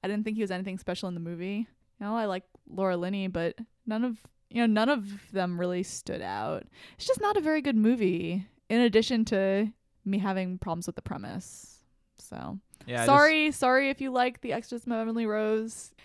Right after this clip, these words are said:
Speaker 1: It's bound to happen in this podcast. We have opinions. <laughs> We, we are humans with opinions, and you are also humans with opinions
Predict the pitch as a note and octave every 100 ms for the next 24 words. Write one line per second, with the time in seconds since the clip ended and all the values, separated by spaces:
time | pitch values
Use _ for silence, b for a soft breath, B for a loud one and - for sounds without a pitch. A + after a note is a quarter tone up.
0 | b b A#3+ - A3 A#3+ B3 A3+ G3+ A3
1 | G#3+ G#3 A3 - G#3 G3+ - F#3 F3 F#3+
2 | F#3+ G3+ - - F3+ F#3+ - _ _ -
3 | G#3+ G3 G3+ A#3 G#3 G#3 A#3 C#4 - -
4 | D#4+ C#4+ - F4+ D4+ A#3+ C#4 D#4 B3 B3
5 | A#3+ B3 A3+ B3 D4+ - A#3+ A#3 B3 G#3+
6 | A3 C4+ E4+ - G3+ A3 A3+ B B B
7 | B B A#3 A#3+ B3 A3+ A3+ B3 A#3 A#3+
8 | C#4+ b b _ - B3 A3+ A3+ A#3+ -
9 | C#4 A#3+ B3+ E4 - -